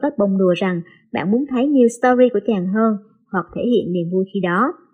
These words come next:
Ngoài ra, hãy gửi nhận xét không kèm hình ảnh nếu bạn muốn đặt câu hỏi hay tiếp tục cuộc trò chuyện được bắt đầu thông qua việc trao đổi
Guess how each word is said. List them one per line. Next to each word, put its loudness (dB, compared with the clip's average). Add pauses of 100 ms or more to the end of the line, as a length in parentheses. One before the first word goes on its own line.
(260)
Ngoài -2
ra, 0 (320)
hãy -2
gửi 6 (320)
nhận -6 (120)
xét -4
không 0
kèm 0
hình -2
ảnh -4 (300)
nếu -2
bạn -2
muốn -2
đặt -4
câu -6
hỏi -4 (260)
hay -4
tiếp 0 (100)
tục 4
cuộc -4
trò -2 (140)
chuyện -2
được -6
bắt -6
đầu 0
thông -6
qua -2
việc -4
trao -6
đổi -2